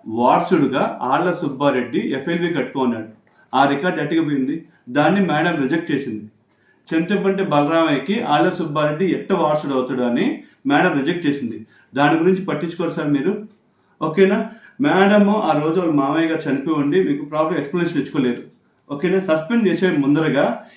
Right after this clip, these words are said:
వీడికి ఈ పొలం ఉందా లేదా, రెండోది, ఆ, ఎఫ్ఎల్వి కట్టినప్పుడు చింతపండి బలరామయ్యకి వారసుడు ఆళ్ల సుబ్బారెడ్డి ఎట్ట అవుతాడు, ఆ, మూడోది, ఆ, బొర్రు వెంకట్రామయ్య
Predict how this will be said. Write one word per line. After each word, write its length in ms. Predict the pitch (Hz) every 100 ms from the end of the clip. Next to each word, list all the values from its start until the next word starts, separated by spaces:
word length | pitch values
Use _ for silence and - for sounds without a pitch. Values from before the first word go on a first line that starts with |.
| _
వీడికి 340 | 147 202 233 214
ఈ 400 | 214 - 190 190
పొలం 240 | 156 180
ఉందా 220 | 185 185
లేదా, 500 | 180 147 139 147 143 - _ _ _ _ -
రెండోది, 600 | 156 190 185 175 - - - - -
ఆ, 840 | 151 156 151 143 135 123 117 117 127 - _ _
ఎఫ్ఎల్వి 500 | 135 151 208 214 214
కట్టినప్పుడు 460 | 190 - 160 151 175
చింతపండి 540 | 202 180 175 190 196
బలరామయ్యకి 680 | 160 151 165 175 175 165 165
వారసుడు 480 | 160 135 151 - -
ఆళ్ల 220 | 160 156
సుబ్బారెడ్డి 400 | - 156 156 139
ఎట్ట 120 | 123
అవుతాడు, 480 | 147 139 123 123 143 - _ _ _ _ _ 170
ఆ, 280 | 247 320 -
మూడోది, 600 | 160 190 175 170 - - - - - -
ఆ, 460 | 160 151 143 135 143 - _ _ _ _ _ _ _ _ _ _ _ _ _ _ _ _ _ -
బొర్రు 260 | 135 180 226
వెంకట్రామయ్య 840 | 190 196 202 185 147 131 180